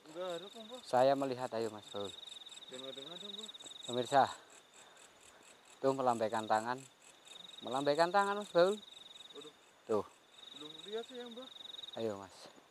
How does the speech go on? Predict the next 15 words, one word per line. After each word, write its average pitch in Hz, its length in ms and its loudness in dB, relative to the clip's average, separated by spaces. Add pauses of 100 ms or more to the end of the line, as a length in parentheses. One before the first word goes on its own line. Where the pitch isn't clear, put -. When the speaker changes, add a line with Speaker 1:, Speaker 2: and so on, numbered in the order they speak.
(1080)
Speaker 1:
Ya, 147 80 -20
kemarin 160 320 -12
juga 190 160 -10
nggak 151 160 -8
ada 151 80 -10
apa-apa 151 240 -12
kok, 202 160 -20
Mbah. 175 80 -18
Speaker 2:
Si-, 143 160 -4
waduh, 127 280 -4
ya 117 200 -2
ampun. 107 240 -8 (400)
Sebentar, 107 260 -4
Mas. 98 140 -14 (640)
Speaker 1:
Mbah. 175 120 -20